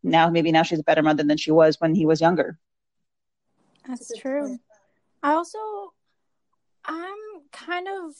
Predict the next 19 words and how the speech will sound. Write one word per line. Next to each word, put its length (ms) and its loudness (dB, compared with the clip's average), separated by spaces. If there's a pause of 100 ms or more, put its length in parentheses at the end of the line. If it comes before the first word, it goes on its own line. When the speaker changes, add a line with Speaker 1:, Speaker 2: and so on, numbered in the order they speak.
(1200)
Speaker 2:
on 220 -6
the 80 -12
fence 400 -16
as 120 -20
far 220 -8
as 200 -10
whether 340 -10
or 100 -12
not 280 -14
Joe 320 -12
actually 960 -16
became 500 -14
part 280 -6
of 120 -6
a 80 -6
gang. 400 -10 (640)
Speaker 3:
Oh. 480 -12
Speaker 2:
I 120 2
know 220 -4